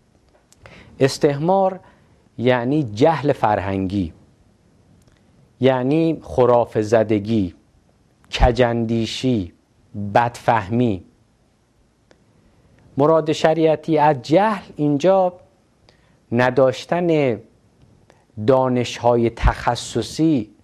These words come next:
و آکادمیک نیست، نداشتن اطلاعات در مورد فیزیک و کیهانشناسی و اقتصاد و ریاضیات نیست، بلکه،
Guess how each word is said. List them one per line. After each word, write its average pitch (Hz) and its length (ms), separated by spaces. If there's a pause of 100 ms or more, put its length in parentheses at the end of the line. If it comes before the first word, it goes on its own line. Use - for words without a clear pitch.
(200)
و 113 100 (280)
آکادمیک 120 920
نیست، 120 520 (1080)
نداشتن 135 920 (920)
اطلاعات 131 880
در 123 200
مورد 127 460
فیزیک 135 680
و 123 240
کیهانشناسی 113 1120
و 127 240 (100)
اقتصاد 113 720
و 107 60
ریاضیات 104 920 (360)
نیست، 117 500 (1400)
بلکه، 175 420